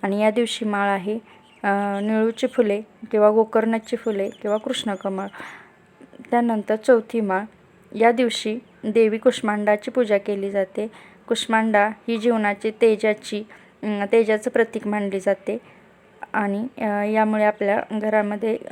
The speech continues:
किंवा आपल्या जीवनामध्ये, अ, तेज निर्माण होतं, आपल्या व्यक्तिमत्वामध्ये तेज निर्माण केलं, अ, होतं. त्यामुळे कुष्मांडाची पूजा करावी. ह्या दिवशी नैवेद्य आहे मालपोवा.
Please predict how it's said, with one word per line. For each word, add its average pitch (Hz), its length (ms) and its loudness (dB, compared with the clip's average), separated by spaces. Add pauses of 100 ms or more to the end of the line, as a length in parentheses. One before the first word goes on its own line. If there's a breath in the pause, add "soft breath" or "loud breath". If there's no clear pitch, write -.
(140)
किंवा 208 180 -2
आपल्या 208 240 -2
जीवनामध्ये, 208 600 -4 (480 loud breath)
अ, 208 320 -4 (440)
तेज 233 240 6
निर्माण 214 360 0
होतं, 208 380 2 (120)
आपल्या 208 320 0
व्यक्तिमत्वामध्ये 214 840 -2
तेज 220 200 0
निर्माण 208 320 -4
केलं, 202 400 -4
अ, 208 300 0
होतं. 208 320 -2 (120)
त्यामुळे 208 300 -4
कुष्मांडाची 202 640 -4
पूजा 208 260 -2
करावी. 190 400 -2 (500 loud breath)
ह्या 208 140 2
दिवशी 240 320 0
नैवेद्य 214 460 0
आहे 202 240 -4
मालपोवा. 208 640 0